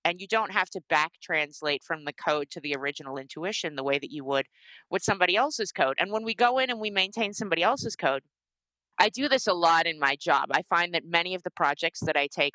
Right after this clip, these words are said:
on are relatively complex, relatively undocumented, relatively untested code bases where I'm going in and I'm adding documentation, I'm adding tests. In some cases, I'm going in and the original developer is gone and nobody knows how it works and I have to figure it out.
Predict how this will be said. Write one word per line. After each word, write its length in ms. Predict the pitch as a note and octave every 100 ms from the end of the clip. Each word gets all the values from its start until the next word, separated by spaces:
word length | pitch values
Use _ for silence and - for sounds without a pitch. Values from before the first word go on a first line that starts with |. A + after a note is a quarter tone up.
| -
on 340 | C3 C#3 A3 D#4+ _ _ _ _ D#3
are 400 | D#3 D3+ D3 D#3+ _ _
relatively 640 | D3+ F3 G#3 - B3+ A3 A#3+
complex, 640 | B3 A3+ E3 D3+ - - _
relatively 680 | C#3+ D#3 E3 G3 - G3 G#3+
undocumented, 920 | G#3 G#3 E3+ C3+ - C#3+ C#3 C3+ - C#3 _
relatively 800 | C3 D3 E3 G3+ - G3+ F#3 E3+
untested 600 | D3+ D#3 D#3+ C#3+ - D3+ -
code 300 | - B3 F#3+
bases 580 | B2 - - - D3+ - - - - -
where 140 | E3+
I'm 140 | E3+
going 300 | F#3+ F#3 E3+
in 200 | D3+ D3+
and 160 | D3 D#3+
I'm 120 | F3 -
adding 360 | F3 G3+ G3
documentation, 800 | D#3 C3+ - C3+ C#3 B2+ F2 - C3
I'm 120 | A#2
adding 360 | D3 D#3+ E3+ D#3
tests. 380 | - - C#3+ -
In 140 | D#3+ E3
some 240 | G3+ G#3+
cases, 400 | A3+ F3 F3 E3
I'm 120 | D#3+
going 300 | D3+ D3+ D3
in 240 | D3 C#3+ D3+ _ - -
and 120 | F#3
the 100 | F#3+
original 380 | F#3 A#3 C#4 C4
developer 500 | G#3 F#3+ A3 A#3 F#3+
is 140 | E3+ -
gone 340 | F#3+ G3+ F#3+
and 140 | D#3+
nobody 300 | E3 F3+ F#3
knows 220 | F3+ E3+ F3
how 200 | D#3 D3
it 80 |
works 280 | E3+ E3+ -
and 80 | D3+
I 60 | D3
have 140 | D3+
to 80 | D3+
figure 280 | - C#3+ C3+
it 60 | F#3+
out. 200 | E3+